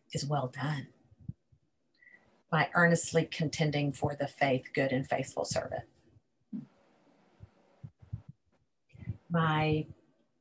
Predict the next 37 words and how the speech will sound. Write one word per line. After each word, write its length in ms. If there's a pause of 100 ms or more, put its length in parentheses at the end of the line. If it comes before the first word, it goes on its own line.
(200)
holy 440
in 120
conduct, 840 (100)
remembering 600
the 80
words 360
spoken, 680 (360)
looking 540
for 380 (260)
the 100
new 160
heaven 300
and 140
new 120
earth. 220
If 140
I'm 280
looking 380
for 160
the 100
new 160
heaven 280
and 160
new 160
earth, 240
I 120
know 200
this 360
one 160
passes 400
away. 320 (760)
And 200 (120)
everything, 1160
death 340
and 140
Hades, 460
goes 380